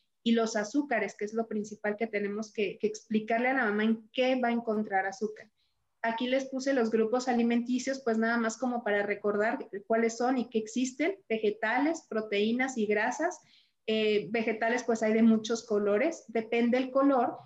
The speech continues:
son las vitaminas o minerales que nos puedan, eh, ofrecer, las proteínas a-,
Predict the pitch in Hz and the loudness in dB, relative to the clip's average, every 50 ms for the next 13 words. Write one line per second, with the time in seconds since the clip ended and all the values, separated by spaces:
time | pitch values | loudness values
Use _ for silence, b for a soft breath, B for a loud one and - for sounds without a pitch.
0 | B B _ - - - 233 226 226 226 226 226 226 226 220 220 220 233 233 240 | B B _ -12 -4 0 2 2 4 4 4 4 2 2 0 0 0 -2 0 2
1 | 233 220 226 226 226 220 220 220 208 214 220 226 - - 214 214 208 208 202 208 | 2 2 4 4 4 4 2 2 2 2 0 0 -2 0 2 2 4 4 2 2
2 | 214 214 220 226 233 233 226 214 220 226 220 220 254 233 208 - - - - 202 | 2 2 2 2 2 2 2 2 2 0 0 0 -2 -2 -2 -4 -4 -2 -2 0
3 | 202 202 202 202 190 - 190 185 180 - 196 196 - - 214 196 202 233 226 320 | 0 0 0 -2 -4 -6 -8 -10 -8 -10 -12 -10 -6 -6 -6 -4 -2 -2 -2 -2
4 | 427 - b b b b _ _ _ _ - 240 240 240 - 233 226 226 226 214 | -4 -6 b b b b _ _ _ _ -2 -2 -2 0 0 0 0 2 2 2
5 | 214 214 220 214 214 214 208 214 214 | 4 4 4 2 0 0 0 0 0